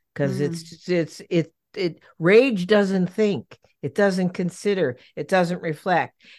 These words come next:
Speaker 1: And I'm gonna just say this, and I think this is gonna kick you off into everything you wanna say. Um, <laughs> this is, comes from, and I don't know if you know this book, Gemma, this is,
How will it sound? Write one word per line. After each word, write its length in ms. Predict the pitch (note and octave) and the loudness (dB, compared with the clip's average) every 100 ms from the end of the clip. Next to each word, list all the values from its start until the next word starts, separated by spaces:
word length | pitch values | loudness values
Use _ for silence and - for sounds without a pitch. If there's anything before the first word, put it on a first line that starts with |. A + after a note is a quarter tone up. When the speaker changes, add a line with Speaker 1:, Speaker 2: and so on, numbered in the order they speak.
| - | -4
Speaker 1:
And 120 | E3+ | 0
I'm 160 | F#3+ G#3 | 0 2
gonna 200 | A#3 A#3 | 0 0
just 240 | B3+ A3+ | -4 -4
say 220 | - A#3 | 2 4
this, 320 | G#3+ G#3+ F3 F#3 | 6 4 2 0
and 80 | |
I 80 | F3 | -2
think 240 | E3+ A3 G#3+ | 2 0 2
this 180 | G#3+ G3+ | -2 -2
is 120 | F#3+ | -2
gonna 220 | G3 F3+ | 0 0
kick 300 | - G#3 G3 | 0 -4 -2
you 200 | F3+ E3+ | -2 2
off 280 | F3 D#3+ D3+ | 2 2 0
into 240 | D#3+ E3+ | -4 -2
everything 480 | F3 E3+ F3 - E3+ | -2 -2 -2 -2 -2
you 120 | D#3 | 0
wanna 300 | D3+ D3+ C3+ | 0 0 -2
say. 440 | A#2+ - E3 B2+ A#2 - - - _ | -6 -4 -2 -2 -8 -16 -20 -20 _
Um, 320 | E3+ D#3+ D#3 - | 4 4 4 -4
<laughs> 100 | - | -8
this 800 | A3 F#3 C4 - A3+ G#3 B3 D#4 | -2 2 2 0 -4 2 2 2
is, 200 | D4 B3+ | -2 -6
comes 400 | - B3 G#3+ G3 | 0 2 2 0
from, 400 | - G3+ F3+ E3+ - - - - | 0 2 2 2 -4 -14 -16 -4
and 120 | E3+ | 2
I 100 | F#3 | 2
don't 180 | A3 A#3 | 2 2
know 100 | A#3 | 2
if 140 | A3 | 2
you 80 | A#3+ | 0
know 180 | G3+ F3 | 2 2
this 220 | F3 E3+ | 0 -4
book, 320 | - G3 - | -6 -6 -4
Gemma, 380 | D#3+ D3+ D#3+ F3 | -2 0 -2 -2
this 220 | F3 F3+ | -4 -6
is, 120 | G#3+ | -10